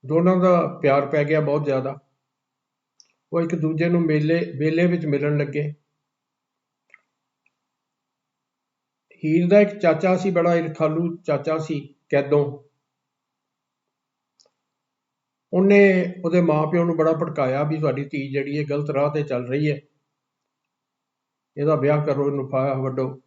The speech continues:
ਇੱਥੋਂ ਕੱਢੋ ਇਹਨੂੰ, ਇਹ ਗਲਤ ਕੰਮ ਹੋ ਰਿਹਾ।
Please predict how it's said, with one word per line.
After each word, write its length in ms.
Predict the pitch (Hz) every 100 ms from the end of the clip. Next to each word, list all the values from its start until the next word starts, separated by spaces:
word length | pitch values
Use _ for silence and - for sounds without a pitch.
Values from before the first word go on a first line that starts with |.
| _
ਇੱਥੋਂ 220 | 120 139
ਕੱਢੋ 300 | - 135 139
ਇਹਨੂੰ, 320 | 127 117 117 _ _ _ -
ਇਹ 340 | 135 127 120 120
ਗਲਤ 220 | 139 135
ਕੰਮ 220 | 135 117
ਹੋ 120 | 127 117
ਰਿਹਾ। 200 | 110